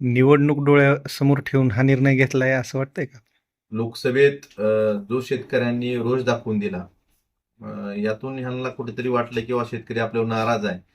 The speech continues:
Speaker 2: त्यामुळं कुठेतरी शेतकऱ्यांना काहीतरी, अ, थोडी मदत देऊन आम्ही किती तुमची काळजी करतो, हे दाखवण्याचा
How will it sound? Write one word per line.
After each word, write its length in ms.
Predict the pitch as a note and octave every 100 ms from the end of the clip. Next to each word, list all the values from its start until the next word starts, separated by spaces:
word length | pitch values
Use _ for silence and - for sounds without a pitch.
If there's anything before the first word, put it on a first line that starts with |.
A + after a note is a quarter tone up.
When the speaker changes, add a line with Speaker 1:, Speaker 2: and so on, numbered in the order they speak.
| _ _ -
Speaker 2:
त्यामुळं 300 | A2+ B2 C3
कुठेतरी 580 | - _ - A#2+ D#3+ D3
शेतकऱ्यांना 600 | D3+ - D3+ C#3+ D3 D3
काहीतरी, 680 | - C3+ C#3 C#3 D3 D3 -
अ, 60 | A#2 A2 G#2
थोडी 160 | B2+ B2+
मदत 300 | B2 C3+ A#2+
देऊन 420 | A#2+ C3+ C#3 C#3 - _ _ -
आम्ही 240 | A#2 C#3
किती 260 | C#3+ C#3+ C#3+
तुमची 240 | D3 -
काळजी 320 | - C3+ B2+
करतो, 300 | B2 C3 G#2
हे 80 | C3+
दाखवण्याचा 800 | B2 A#2+ C3 B2+ A#2+ C3+ C3 C3